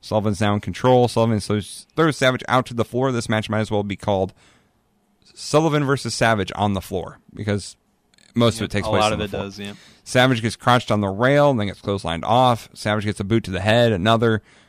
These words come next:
Speaker 1: Uh, Sullivan's preventing Savage from getting in the ring. Savage counters, but Sullivan is still in control. Uh, Savage then gets thrown again to the floor. Big running punch by Sullivan, but
Speaker 2: But
Speaker 1: Savage
Speaker 2: before that, W C W, where the big boys play.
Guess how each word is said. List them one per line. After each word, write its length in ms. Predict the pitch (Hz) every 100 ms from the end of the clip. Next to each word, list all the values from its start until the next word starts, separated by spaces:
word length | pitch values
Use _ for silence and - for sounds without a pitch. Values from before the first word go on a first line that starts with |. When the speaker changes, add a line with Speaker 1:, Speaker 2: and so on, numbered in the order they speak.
| _
Speaker 1:
Uh, 320 | - 90 87 -
Sullivan's 480 | - 117 110 110
preventing 320 | - 101 104 101
Savage 360 | 110 104 107
from 180 | - 101
getting 240 | 101 98 -
in 140 | 101
the 80 | 90
ring. 420 | 87 123 143 139 - _ _
Savage 720 | - 110 107 101 98 - -
counters, 420 | - 151 156 127
but 120 | - -
Sullivan 360 | 117 110 107
is 100 | 104
still 220 | - 110 101
in 60 |
control. 640 | 95 - 123 135 131 123 - _ _ -
Uh, 140 | 85
Savage 340 | 90 101 101 98
then 100 | 101
gets 140 | 98
thrown 240 | - 98 90
again 360 | 101 98 117
to 60 | 139
the 120 | 101
floor. 420 | - 92 92 92 - _ _ _
Big 180 | 113 107
running 220 | 110 98
punch 220 | 110 104
by 120 | 92
Sullivan, 520 | - 120 127 123 123
but 100 | 104
Speaker 2:
But 80 | -
Speaker 1:
Savage 260 | 104 107 101
Speaker 2:
before 120 | 143
that, 260 | 117 110 113
W 240 | 113 113
C 180 | 107 113
W, 340 | 110 117 110 107
where 160 | 113
the 80 | 127
big 240 | 135 151
boys 240 | 143 131 120
play. 340 | - 123 127